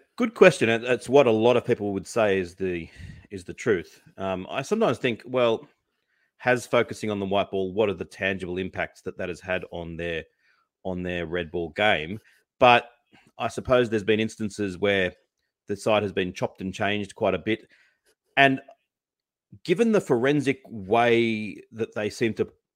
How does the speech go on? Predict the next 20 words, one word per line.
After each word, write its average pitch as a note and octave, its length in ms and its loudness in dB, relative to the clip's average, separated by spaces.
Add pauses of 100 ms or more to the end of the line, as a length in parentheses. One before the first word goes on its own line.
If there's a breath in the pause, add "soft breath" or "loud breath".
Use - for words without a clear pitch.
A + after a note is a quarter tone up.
(200)
plan A#2 440 0
for G2+ 100 -12
their G2 160 -2
white F#2+ 280 -2
ball F#2+ 140 -2
cricket, - 420 -10 (440)
it - 140 -18
does C3+ 200 0
seem C3 160 2
that A#2 60 -6
they G2+ 80 -6
haven't A2 360 -6
done G2 220 -4
that F2+ 180 -6
with G2 140 -16
this - 440 -12
red G2 220 -6
ball F#2+ 160 -2
stuff. - 260 -8
Like, G#2 140 -2